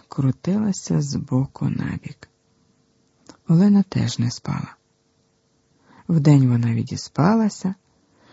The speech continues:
а тепер була готова до бурхливих дій. Це була її улюблена пора.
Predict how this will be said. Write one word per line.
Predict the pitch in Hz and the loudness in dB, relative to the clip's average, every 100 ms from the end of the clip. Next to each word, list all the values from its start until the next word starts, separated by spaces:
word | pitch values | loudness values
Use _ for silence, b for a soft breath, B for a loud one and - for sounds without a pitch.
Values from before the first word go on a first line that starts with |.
| b b | b b
а | 165 | 0
тепер | 156 208 277 262 | 2 4 6 8
була | 226 226 214 | 8 8 8
готова | 180 - 156 196 190 190 190 - | 6 4 2 4 6 4 2 -4
до | 165 151 | 0 0
бурхливих | 139 139 135 - 127 127 143 135 135 | 2 2 0 0 2 4 2 0 -2
дій. | 101 90 - _ _ _ _ _ _ _ _ _ _ _ b b - | -4 -4 -6 _ _ _ _ _ _ _ _ _ _ _ b b -4
Це | 170 | 0
була | 151 151 147 | 4 4 6
її | 143 143 143 147 - | 4 4 4 2 2
улюблена | 143 135 131 170 175 165 156 151 151 - | 2 4 4 2 2 2 4 2 -2 -2
пора. | 147 147 131 | 0 2 2